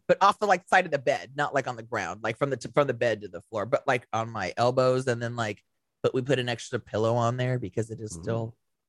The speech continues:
Speaker 1: 'cause the first time we did it last week, I was totally sore that weekend. It was all bruised
Speaker 2: Mm.
Speaker 1: again. And I was like, "Oh, too much. It was too much." So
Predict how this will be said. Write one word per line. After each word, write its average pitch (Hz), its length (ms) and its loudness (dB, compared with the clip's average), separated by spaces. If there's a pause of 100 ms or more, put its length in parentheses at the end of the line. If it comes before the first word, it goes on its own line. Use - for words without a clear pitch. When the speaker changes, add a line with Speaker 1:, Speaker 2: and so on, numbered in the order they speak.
Speaker 1:
'cause 190 100 4
the 180 80 2
first 220 300 4
time 226 180 4
we 202 120 2
did 185 180 4
it 147 80 2
last 165 380 2
week, 151 260 -4 (600)
I 165 80 10
was 165 180 2
totally 160 320 4
sore 151 460 6
that 127 180 4
weekend. 123 400 0
It 107 100 2
was 123 140 0
all 117 120 6
bruised 113 400 0
Speaker 2:
Mm. 95 40 -6
Speaker 1:
again. 107 440 -6 (1040)
And 113 100 -8
I 85 40 -4
was 92 100 -6
like, - 220 -8
"Oh, 131 480 0
too - 100 -6
much. - 420 -2
It - 60 -20
was 139 140 -6
too 202 160 -10
much." - 540 -4 (140)
So 110 280 -2